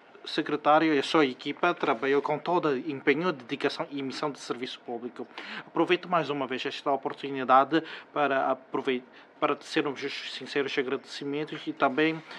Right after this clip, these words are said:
queria cumprimentar ou, eh,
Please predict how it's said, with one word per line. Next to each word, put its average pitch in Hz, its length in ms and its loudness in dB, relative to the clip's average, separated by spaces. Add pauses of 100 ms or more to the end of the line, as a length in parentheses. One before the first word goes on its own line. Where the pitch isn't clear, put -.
(200)
queria 139 680 2
cumprimentar 127 960 -2
ou, 135 320 0
eh, - 1000 -8